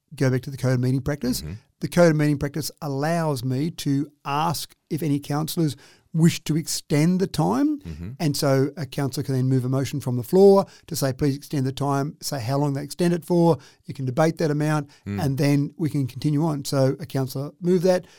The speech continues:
Speaker 1: "Please extend the time by twenty minutes." We did that. That was resolved. And so then we can continue on with public forum.
Speaker 2: Right.
Speaker 1: We only had about another four or five minutes left
Speaker 2: Yep.
Speaker 1: of
Speaker 2: I was
Speaker 1: people
Speaker 2: gonna say,
Speaker 1: to
Speaker 2: we
Speaker 1: talk.
Speaker 2: had public forum for nearly an hour.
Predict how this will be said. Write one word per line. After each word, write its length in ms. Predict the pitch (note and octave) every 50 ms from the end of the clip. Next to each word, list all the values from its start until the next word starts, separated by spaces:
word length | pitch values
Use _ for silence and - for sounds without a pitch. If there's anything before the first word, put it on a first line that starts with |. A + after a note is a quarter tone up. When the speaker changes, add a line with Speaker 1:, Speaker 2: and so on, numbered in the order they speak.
| _ _ _ -
Speaker 1:
"Please 180 | D#3+ D3+ B2+ D3
extend 280 | - - - C3+ B2+
the 40 | B2
time 220 | - C#3 C3+ C3+ B2+
by 100 | C#3 C3
twenty 220 | - - C#3+ C#3+
minutes." 320 | E3 G3 G3+ G3 D#3+ - - _ _ _ _ _ -
We 140 | E3 C#3
did 160 | C3+ F3 F3+ D3+
that. 220 | F3 E3 E3 D3
That 120 | D3+ D#3 C3+
was 120 | C#3 B2 B2
resolved. 460 | C3+ B2 D3+ D#3 D#3 D#3+ D#3 D3+ - - _ _
And 80 | F3 D3+
so 80 | - D#3
then 140 | D3 D3
we 80 | D3 C3+
can 140 | C#3 - C3+
continue 340 | B2 B2+ - D#3 D3 C3+ C3+
on 220 | C#3 C3+ C#3 D#3+
with 140 | F3 C#3+ -
public 260 | - C3 C3+ D3+ -
forum. 300 | - D#3+ D3 C#3 C3 A2+ - - -
Speaker 2:
Right. 140 | G#2+ A2+ D#3+
Speaker 1:
We 120 | D#3 D#3
only 120 | D3 C3+ A2+
had 120 | B2 B2+
about 140 | B2+ C3 B2+
another 160 | C3 B2+ B2+ A#2
four 180 | - D3 C#3+
or 40 | C3
five 180 | - C3+ C3 B2+
minutes 320 | C3+ C#3 C#3+ - - - _ -
left 120 | E3 C#3
Speaker 2:
Yep. 80 | - -
Speaker 1:
of 40 | B2
Speaker 2:
I 0 |
was 160 | - C#3+ B2+
Speaker 1:
people 20 |
Speaker 2:
gonna 120 | B2+ G2+ -
say, 140 | B2 G#2+ -
Speaker 1:
to 120 | - E3
Speaker 2:
we 60 | E3
Speaker 1:
talk. 80 | F3 G3+
Speaker 2:
had 160 | E2+ - -
public 260 | - - - E2+ -
forum 160 | - G2+ F#2
for 80 | E2 E2+
nearly 120 | D#2 C#2+
an 60 | C2+ D#2
hour. 320 | G#2 D3+ E3 - -